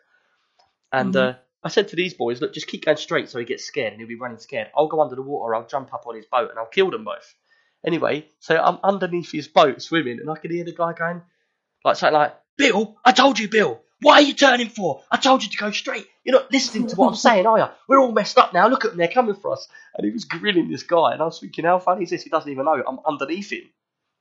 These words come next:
Speaker 1: And
Speaker 2: Oh,
Speaker 1: I,
Speaker 2: no.
Speaker 1: and I could hear them both arguing, like, getting really, really stressed out. But, um, I jumped up on the boat, shot one of them, and then they killed me.
Speaker 2: <laughs>
Speaker 1: But it was well funny just listening to them that I could hear them. I didn't even know where I was.
Speaker 2: Aw.
Speaker 1: But I also found on that game,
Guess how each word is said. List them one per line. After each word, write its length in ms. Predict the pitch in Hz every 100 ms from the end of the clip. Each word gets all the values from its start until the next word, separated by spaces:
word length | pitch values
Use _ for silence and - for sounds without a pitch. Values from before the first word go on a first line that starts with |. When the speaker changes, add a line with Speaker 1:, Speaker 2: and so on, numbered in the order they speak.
| _ _ - 254
Speaker 1:
And 160 | 226
Speaker 2:
Oh, 100 | 233
Speaker 1:
I, 40 | 254
Speaker 2:
no. 420 | 247 254 247 240 180
Speaker 1:
and 80 |
I 60 | 143
could 140 | 165
hear 140 | 131 165
them 80 | 170
both 220 | 135 117
arguing, 480 | - 160 160 117 110
like, 200 | 113 113
getting 220 | - 139 143
really, 200 | 156 131
really 140 | 127
stressed 360 | - 139 - 147
out. 220 | 120 95 _ _ _ _ _ -
But, 160 | 117
um, 220 | 135 127 127
I 80 | 147
jumped 260 | 175 135
up 80 | 139
on 80 | 127
the 60 |
boat, 200 | 127 127 -
shot 180 | 147
one 120 | 131 123
of 40 |
them, 120 | 107 107
and 80 |
then 60 | 107
they 80 | 107
killed 260 | 143 123
me. 120 | 107 98 _ _ _ _ _ _ _ _
Speaker 2:
<laughs> 460 | - - - 285 269 - - _
Speaker 1:
But 180 | 151 135
it 80 |
was 140 | 151 147
well 180 | 156 135
funny 300 | 165 143 113
just 240 | 127 -
listening 380 | 147 135 - 113
to 120 | 117
them 140 | 120 110
that 60 | 101
I 80 | -
could 120 | -
hear 180 | 139 123
them. 100 | 107
I 60 |
didn't 180 | 104 120
even 100 | 113
know 100 | 110
where 140 | 110 110
I 60 | 113
was. 380 | 117 - - _ _ _ _ _ _ _ _ _ _
Speaker 2:
Aw. 380 | 220 196 190 185 208 _ _
Speaker 1:
But 80 | -
I 140 | 180 233
also 320 | 254 - 214
found 280 | 214 190 180
on 80 |
that 140 | 165 -
game, 360 | 170 147 110